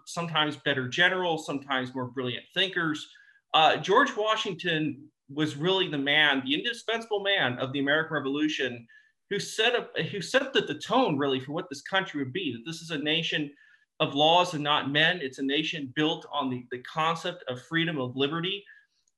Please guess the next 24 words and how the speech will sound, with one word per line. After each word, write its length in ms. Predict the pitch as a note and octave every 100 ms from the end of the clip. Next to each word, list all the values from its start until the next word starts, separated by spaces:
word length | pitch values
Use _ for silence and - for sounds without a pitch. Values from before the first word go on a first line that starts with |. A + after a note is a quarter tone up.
| -
Uh, 180 | A#2 C3+
George 300 | E3 F#3 E3
Washington 600 | D3 D3+ E3+ E3+ D#3+ B2+
took 240 | - F#3+ F#3+
those 220 | E3+ D3
responsibilities 1040 | D3 - D3 D#3+ D#3+ C3+ D#3+ E3+ F#3 E3
and 120 | C#3
then 140 | D3 C#3+
gave 300 | C#3+ D#3 D#3
the 80 | -
power 460 | C#3+ D3 D#3 D3 C3 _ -
of 200 | E3+ F#3+
this 140 | F3
country 320 | - E3 E3+
back 340 | C#3+ C#3+ D3+ -
to 80 | D3+
the 100 | D3+
American 340 | E3 F3 D#3
people. 440 | - A#3 A#3 - -
And 80 | C#3
I 40 |
think, 220 | C#3+ F3+ - - - - -
uh, 120 | E3
that's, 240 | F#3 G3